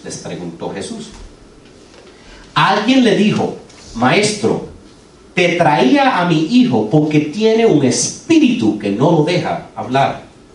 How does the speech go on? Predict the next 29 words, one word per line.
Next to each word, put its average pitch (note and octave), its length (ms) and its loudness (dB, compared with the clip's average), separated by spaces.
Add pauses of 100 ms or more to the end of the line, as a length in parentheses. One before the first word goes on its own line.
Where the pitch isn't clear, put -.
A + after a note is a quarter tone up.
(480)
Cada G#3 280 2
vez C#4+ 200 2
que D4 120 0
el B3 80 2
espíritu C4 640 2
lo E3 220 4
toma, B3 540 2
lo D#3 200 4
arroja G#3 480 2
al B3+ 80 -2
suelo - 440 2 (160)
y G#3 200 2
le G3+ 180 2
hace B3+ 580 0
echar G#3+ 480 0
espumas D4+ 600 2
por G3+ 160 2
la D3+ 160 2
boca B3+ 360 2
y E3+ 120 -8
crujir F#3+ 560 4
los D#3+ 160 2
dientes. - 640 -4 (760)
Y D3+ 140 2
mi D#3+ 100 4
hijo G#3+ 260 4
se D#3+ 200 -4
queda D#3 260 -4
tieso. E3 600 -2